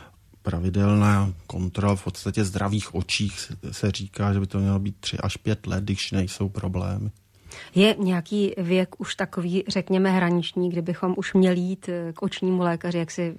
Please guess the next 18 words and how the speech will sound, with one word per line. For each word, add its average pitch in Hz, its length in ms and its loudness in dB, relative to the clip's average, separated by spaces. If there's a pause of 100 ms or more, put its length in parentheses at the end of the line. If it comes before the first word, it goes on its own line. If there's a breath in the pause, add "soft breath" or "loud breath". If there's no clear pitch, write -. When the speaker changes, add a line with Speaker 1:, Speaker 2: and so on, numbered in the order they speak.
Speaker 2:
na 165 120 -4
preventivní 175 560 0
prohlídku? 170 600 -6 (1080 soft breath)
Speaker 1:
Prevence 107 580 2 (180)
je 107 60 2
užitečná 104 880 0
v - 140 -8
podstatě - 540 -6
ve 95 80 0
všech - 320 0
oblastech 104 500 0
medicíny, 101 720 0
oční 104 360 0
nevyjímaje, 104 760 2
a 110 100 2
je 101 120 0
důležité 98 680 -4
vědět, 98 440 -6